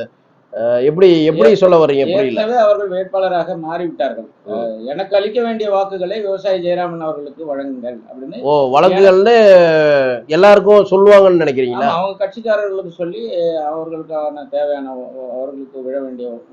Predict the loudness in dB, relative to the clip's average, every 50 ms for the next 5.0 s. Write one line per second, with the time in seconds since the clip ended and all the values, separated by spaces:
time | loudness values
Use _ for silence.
0 | -14 -14 -14 -14 -14 -16 -20 -18 -18 -16 -16 -14 -14 -16 -16 -16 -16 -14 -14 -14
1 | -14 -16 _ -16 -14 -12 -12 -14 -14 -18 -20 -18 -16 -6 -2 0 0 0 2 0
2 | 2 2 2 2 2 0 0 -2 -2 -2 -2 -2 0 -2 -2 -2 0 0 0 0
3 | 0 -2 -2 -2 -2 -2 -2 -2 -4 -4 -4 -4 -6 -6 -6 -8 -8 -4 -2 -2
4 | 0 0 0 2 2 0 0 0 0 0 0 0 -2 -2 0 0 2 2 2